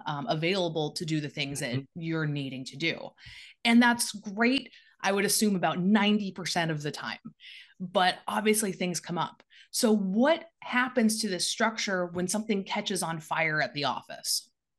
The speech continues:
Speaker 2: <laughs> So in theory, nothing should catch on fire, right? Things catch on fire because we're up against a deadline. And I heard, I heard somebody say this great line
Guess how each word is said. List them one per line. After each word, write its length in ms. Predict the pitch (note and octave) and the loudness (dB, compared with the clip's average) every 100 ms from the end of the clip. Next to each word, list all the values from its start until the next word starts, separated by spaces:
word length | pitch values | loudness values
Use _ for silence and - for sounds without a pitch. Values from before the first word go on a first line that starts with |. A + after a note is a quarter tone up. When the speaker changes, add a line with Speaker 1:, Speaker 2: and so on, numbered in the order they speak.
| _ _ _ _ - | _ _ _ _ -4
Speaker 2:
<laughs> 80 | B2+ B2 - B3 - A#2 - - - | 0 0 -2 -8 -8 -8 -6 -8 2
So 220 | - F3+ | 8 10
in 100 | G#3+ | 12
theory, 280 | G#3 D4+ D#4+ | 10 10 10
nothing 320 | A#3 G#3+ A3 F#3 | 8 8 8 8
should 180 | F#3 - | 8 6
catch 220 | D3+ D#3 | 6 6
on 120 | C3 | 4
fire, 480 | - A2 G2+ - - | 4 0 0 -6 -4
right? 240 | A2+ A#2 D3 | 2 2 6
Things 240 | F3 F3 | 6 6
catch 240 | F#3+ F3 | 6 8
on 120 | F3 D3+ | 6 6
fire 360 | A2+ A2 G#2+ | 4 6 4
because 640 | G#2 G2 G#2+ G#2 G#2 F#2+ - - - - | 2 0 2 2 2 0 -4 -10 -10 -2
we're 160 | A#2 | 2
up 160 | A#2+ B2 | 4 6
against 320 | A#2 A2+ G2 | 4 4 4
a 60 | G2+ | 2
deadline. 580 | G#2+ G#2 G2 F#2+ F#2 - | 4 2 2 0 -2 0
And 140 | A#2 | 2
I 60 | A#2 | 6
heard, 360 | F#3+ A#3+ F3+ - | 8 6 4 -4
I 60 | - | -4
heard 340 | - A#3+ F3+ | 0 -2 0
somebody 580 | - - C3+ D3 C3 A#2 | 2 6 8 8 8 6
say 380 | - A2 G#2 G2 | 4 4 4 2
this 220 | - A2 | -2 -4
great 420 | - A2+ B2 - | -2 4 4 4
line 460 | G#2 G#2 F#2+ F#2+ | 2 2 0 -4